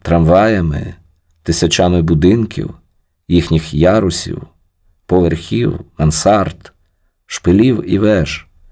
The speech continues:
разом із позолотою, пилюкою, гранітом та холонучим після спеки каменем, гуло і пульсувало чимось єдиним, ніби якась неосяжна мегаістота,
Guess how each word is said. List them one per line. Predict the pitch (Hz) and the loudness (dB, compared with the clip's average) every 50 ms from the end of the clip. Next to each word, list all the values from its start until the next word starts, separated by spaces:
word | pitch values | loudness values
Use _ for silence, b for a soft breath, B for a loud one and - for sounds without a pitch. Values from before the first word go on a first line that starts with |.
| b b b b b b | b b b b b b
разом | b 110 110 98 120 120 101 85 | b -2 0 2 0 0 0 0
із | 113 110 | -2 -2
позолотою, | - - 113 113 110 117 117 120 127 127 120 120 - 80 73 69 67 62 | -2 0 -2 0 2 2 2 4 4 2 2 0 -2 -2 -2 -2 -2 -4
пилюкою, | - - - 107 113 127 139 139 131 - - 92 85 82 78 | -6 0 0 2 4 4 4 2 2 0 0 2 2 2 2
гранітом | 76 78 80 85 104 120 131 135 127 - 95 85 80 | 0 0 0 0 2 2 0 0 0 0 0 0 0
та | 78 - 85 80 | 0 -2 -4 -4
холонучим | - - 92 98 113 120 127 127 110 92 - - 87 85 82 | -2 0 2 2 4 4 2 2 0 -2 -2 -2 -2 -2 -2
після | 82 - 80 - - 87 87 | -2 -2 -4 -4 -2 -2 -2
спеки | 82 - - - - 107 113 113 - 87 | -2 -2 -6 -2 -2 -2 -2 -2 -4 -6
каменем, | 76 - - - 107 123 127 117 110 85 80 73 69 67 73 - _ _ _ _ _ _ _ _ _ _ _ - | -6 -6 -4 -2 -2 0 0 0 0 0 0 -2 -2 -6 -10 -14 _ _ _ _ _ _ _ _ _ _ _ -12
гуло | - 64 67 80 95 92 98 95 90 80 73 - b b b b b b b b | -6 0 2 2 4 4 4 2 2 0 -4 -6 b b b b b b b b
і | - 139 | -6 -4
пульсувало | 139 - 135 127 113 - - 123 120 120 120 120 113 107 98 90 85 | 0 2 2 2 2 0 0 2 2 4 4 4 4 2 2 2 0
чимось | - - - 101 98 92 90 - - | 0 0 0 2 2 0 0 -2 -2
єдиним, | 90 90 92 90 95 90 87 80 78 73 67 65 - B B B B B B B | 0 0 2 4 4 4 4 4 2 0 0 -4 -8 B B B B B B B
ніби | - 101 95 - 92 | -2 -2 0 2 2
якась | 92 90 90 - 85 78 - | 2 2 0 0 -2 0 0
неосяжна | 82 82 85 85 80 - - 95 95 95 85 85 85 87 | 0 0 0 0 0 0 0 0 0 2 2 0 2 2
мегаістота, | 85 85 87 87 80 80 82 82 82 80 - - _ - 85 76 - - - 71 - - | 2 2 2 2 2 2 2 2 2 0 -2 -6 _ -4 -4 -4 -4 -4 -8 -8 -8 -10